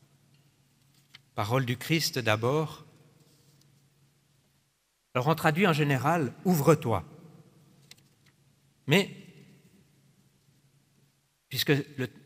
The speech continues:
l'Évangile lui-même traduit ce mot, ephata, mais c'est, c'est difficile à traduire parce que le grec est au passif. Désolé pour ce petit point de grammaire, mais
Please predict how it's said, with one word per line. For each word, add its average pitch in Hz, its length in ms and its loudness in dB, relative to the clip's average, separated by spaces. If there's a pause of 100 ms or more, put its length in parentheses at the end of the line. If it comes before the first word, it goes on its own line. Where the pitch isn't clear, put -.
(540)
l'Évangile 147 420 4
lui-même 160 300 4
traduit 156 380 0
ce - 120 -4
mot, 120 220 -2
ephata, 113 480 0 (300)
mais - 640 0
c'est, - 220 -6
c'est - 140 0
difficile 185 380 0
à 170 60 2
traduire 208 280 0
parce 165 220 -2
que 202 80 -2
le 175 160 2
grec 180 300 0
est 151 100 -4
au 147 60 4
passif. 175 580 -2 (1000)
Désolé 143 300 4
pour - 140 -10
ce 147 80 -2
petit 135 200 -4
point 151 140 0
de 135 60 -2
grammaire, 147 320 0
mais 170 140 -2